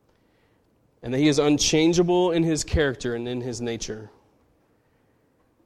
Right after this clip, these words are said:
And he can only be holy and love and goodness.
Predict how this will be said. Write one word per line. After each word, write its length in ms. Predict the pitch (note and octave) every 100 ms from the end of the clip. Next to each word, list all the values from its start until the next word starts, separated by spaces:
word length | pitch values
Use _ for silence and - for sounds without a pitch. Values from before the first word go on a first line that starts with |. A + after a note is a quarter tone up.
| _ _ _ -
And 140 | A#2
he 120 | D#3 F#3
can 180 | D#3 -
only 440 | D#3 F#3 G3+ G3 F#3+
be 600 | C#3+ E3 E3 D#3+ E3 D#3 - - _ _ _
holy 640 | - D#3+ D3+ B2 A#2 A#2 A2 - _ _ _ _ _ A2
and 160 | A#2
love 500 | B2+ A#2+ A#2 A#2 A2 _ _ _ _ _ _
and 160 | A2 A2
goodness. 680 | C3+ B2 A2 G#2+ - -